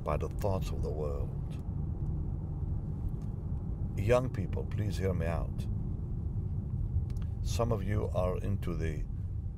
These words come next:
uh, social media too much. Uh, you, you, you are allowing things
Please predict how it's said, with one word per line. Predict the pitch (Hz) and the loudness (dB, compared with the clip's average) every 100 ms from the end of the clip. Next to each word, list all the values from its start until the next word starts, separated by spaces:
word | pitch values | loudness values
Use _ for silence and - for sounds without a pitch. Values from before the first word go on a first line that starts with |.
| - - - | -4 -4 -4
uh, | - - - | -4 -4 0
social | 107 104 92 | 0 0 0
media | 92 78 73 | -2 0 -2
too | 101 90 | -2 -2
much. | 80 - - - - - - - - - - - - - - - - - - - - - - - - | -2 -4 -6 -6 -6 -6 -6 -6 -6 -6 -6 -6 -6 -8 -8 -8 -8 -10 -8 -10 -10 -10 -10 -10 -8
Uh, | - - - | -8 -8 -10
you, | 73 - | -10 -8
you, | 90 87 85 | -6 -6 -4
you | 92 85 | -2 -2
are | 80 | -2
allowing | 82 92 98 92 82 - | -2 2 4 4 0 -4
things | 95 87 82 76 - | -4 -4 -4 -8 -12